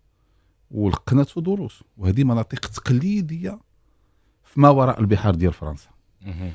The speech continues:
Speaker 1: آه، ال-، ال-، ال-، العلاقات الكلاسيكية ديال فرنسا مع المغرب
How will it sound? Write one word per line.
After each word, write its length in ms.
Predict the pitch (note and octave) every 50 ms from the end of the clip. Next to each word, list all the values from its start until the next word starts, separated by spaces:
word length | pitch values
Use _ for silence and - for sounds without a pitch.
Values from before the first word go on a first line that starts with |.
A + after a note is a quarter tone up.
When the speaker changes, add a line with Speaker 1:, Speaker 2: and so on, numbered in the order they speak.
| - - _ _ -
Speaker 1:
آه، 100 | A2 A2
ال-، 280 | A2 - A#2+ A#2 A#2+ -
ال-، 260 | B2+ A#2+ A#2 A#2+ - A#2
ال-، 240 | A#2 A2 A2 A#2 A#2+
العلاقات 800 | A#2+ A2 A2 A2+ A#2 G#2+ G#2 G#2 C3+ C#3 C3+ - - D#3+ - -
الكلاسيكية 500 | - - E3+ E3 - - D#3 - E3+ D3+
ديال 100 | C#3 C3+
فرنسا 520 | - D#3 D#3+ D#3 D3+ - F3+ F#3 F3+ G3 -
مع 280 | - A#2 G2+ F#2 A#2 C3
المغرب 540 | C#3+ C#3 C#3 B2+ A#2 C#3 E3+ G3 G3+ G3+